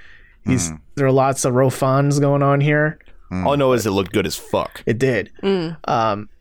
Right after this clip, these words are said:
Speaker 1: and here we get a little bit of interaction between Kenny and Shohei. Shohei, uh, Kenny asked Shohei how the audition went, and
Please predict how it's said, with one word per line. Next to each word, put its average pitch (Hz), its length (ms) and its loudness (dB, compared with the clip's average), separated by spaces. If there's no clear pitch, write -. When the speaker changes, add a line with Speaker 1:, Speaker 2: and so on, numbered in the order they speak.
Speaker 1:
and 202 140 0
here 226 200 4
we 214 100 2
get 190 100 2
a 180 40 4
little 170 180 4
bit 156 120 4
of 139 80 0
interaction 131 500 0
between 117 260 -4
Kenny 117 220 -2
and 113 100 -4
Shohei. 104 480 -2
Shohei, 107 520 -2
uh, 113 200 0
Kenny 143 280 -2
asked 120 160 -2
Shohei 113 260 0
how 107 140 -4
the 107 100 -4
audition 175 400 0
went, 160 340 0
and 127 280 -4